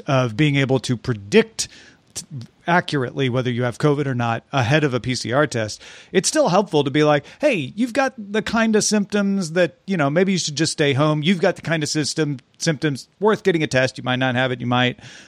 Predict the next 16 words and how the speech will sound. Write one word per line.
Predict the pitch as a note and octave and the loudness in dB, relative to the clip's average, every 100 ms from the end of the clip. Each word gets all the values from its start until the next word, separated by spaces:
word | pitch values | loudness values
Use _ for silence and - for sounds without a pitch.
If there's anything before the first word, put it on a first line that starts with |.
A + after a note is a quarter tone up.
| - | -2
Uh, | C3 B2+ - | 2 2 2
even | G#3+ A#3 | 2 2
if | G3 | 0
it's | F3+ C3 | -2 0
less | D#3+ D3+ | 0 2
accurate, | E3 - B2 - | 0 2 -4 0
that's | E3+ F3 | 0 0
helpful | D3+ D3+ - A2 - _ _ | 2 0 -2 -14 -14 _ _
for | - E3+ | 0 2
you. | C#3+ D3 A3+ A#2 - _ _ _ _ _ _ _ _ - | 2 2 2 2 -4 _ _ _ _ _ _ _ _ -2
It's | F#3 - - | -2 0 -8
helpful | - A3+ G#3+ A3+ A#3+ | -2 -2 0 0 2
as | F3+ D#3+ | 0 2
long | F3 F3 | 0 2
as | D3+ | 0
it's | C#3+ C3 | 0 -2